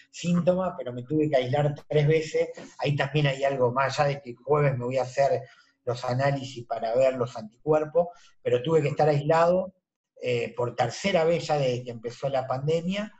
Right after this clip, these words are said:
por suerte sin, sin ninguna, sin ningún síntoma, entonces no pude asistir. Recién mañana empiezo nuevamente mis actividades, eh, normales, entre comillas, pero sí he hablado con algunos. Obviamente que los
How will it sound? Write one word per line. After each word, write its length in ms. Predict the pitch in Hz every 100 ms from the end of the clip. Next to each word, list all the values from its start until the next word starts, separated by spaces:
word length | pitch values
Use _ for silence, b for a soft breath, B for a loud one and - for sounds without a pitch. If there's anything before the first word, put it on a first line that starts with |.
| b b _
por 180 | 117 110
suerte 380 | 151 147 143 120
sin, 580 | - 143 127 123 120
sin 260 | - 131 131
ninguna, 880 | 127 127 143 135 123 113 110 104 - - -
sin 220 | - 131
ningún 400 | 127 127 143 139
síntoma, 760 | - 170 170 175 185 202 - - -
entonces 380 | 139 143 180 185
no 180 | 170 -
pude 260 | 202 180
asistir. 460 | 143 - 127 123 120
Recién 280 | 123 170 165
mañana 360 | 160 185 180
empiezo 580 | 151 147 156 - 143 139
nuevamente 540 | 143 143 143 151 147
mis 320 | 131 123 123 123
actividades, 840 | 123 - 123 135 143 135 120 - _ _ _
eh, 200 | 117 117
normales, 720 | 117 - 127 143 175 180 147
entre 280 | 131 123 123
comillas, 580 | 127 160 175 - 196 B B B _
pero 200 | 131 127
sí 260 | - 196
he 80 | 190
hablado 460 | 151 147 151 147 143
con 160 | 123
algunos. 580 | 120 127 160 180 180 - -
Obviamente 720 | 185 185 151 170 175 147 143
que 100 | 117
los 160 | 113